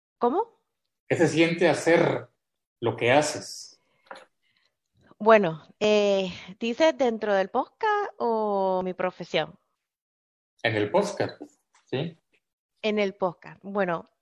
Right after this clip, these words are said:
Speaker 1: re-, anteriormente yo grababa mucho a mi mamá haciendo las recetas y me sentía muy cómoda grabándola, editándola,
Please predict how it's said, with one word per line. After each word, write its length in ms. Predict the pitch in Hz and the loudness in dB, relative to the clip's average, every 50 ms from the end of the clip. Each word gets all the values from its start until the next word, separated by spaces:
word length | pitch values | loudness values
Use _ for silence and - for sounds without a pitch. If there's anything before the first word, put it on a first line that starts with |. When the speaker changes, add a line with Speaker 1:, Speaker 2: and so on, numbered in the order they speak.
| _ - | _ -8
Speaker 1:
re-, 200 | 190 196 196 - | -8 -8 -6 -6
anteriormente 1000 | 214 208 208 202 202 208 202 196 202 202 214 226 240 254 254 247 240 - 262 262 | -6 -6 -4 -6 -6 -6 -6 -6 -4 -6 -6 -6 -8 -8 -8 -8 -6 -4 -4 -4
yo 120 | 226 226 | -2 -2
grababa 440 | 190 190 190 190 196 202 214 220 220 | 0 2 2 2 4 2 2 2 0
mucho 300 | 220 214 214 214 - 247 | -2 -4 -8 -6 -6 -6
a 40 | 226 | -6
mi 40 | 220 | -4
mamá 340 | 208 202 190 185 190 190 196 | -6 -6 -8 -6 -6 -6 -8
haciendo 340 | 196 208 196 180 180 180 | -8 -8 -10 -10 -8 -8
las 160 | 180 185 190 190 | -8 -8 -8 -6
recetas 720 | 196 185 - _ - 202 202 202 202 196 - - 190 185 180 | -8 -8 -6 _ -4 -4 -4 -4 -6 -6 -4 -4 -4 -4 -4
y 100 | 175 170 | -6 -6
me 80 | 170 | -8
sentía 320 | 165 170 170 180 - 180 180 | -8 -10 -10 -6 -4 -4 -4
muy 140 | 190 202 196 | -4 -6 -8
cómoda 360 | - 185 180 185 190 190 190 | -6 -6 -4 -2 -2 0 0
grabándola, 680 | 180 175 170 170 175 180 180 180 180 185 180 180 175 175 175 | 0 0 0 0 2 2 2 0 -2 -4 -4 -2 -2 -2 -2
editándola, 840 | 175 175 - - 180 180 175 175 175 175 170 175 175 170 170 | -4 -6 -2 0 2 2 2 0 -2 -4 -6 -6 -4 -4 -4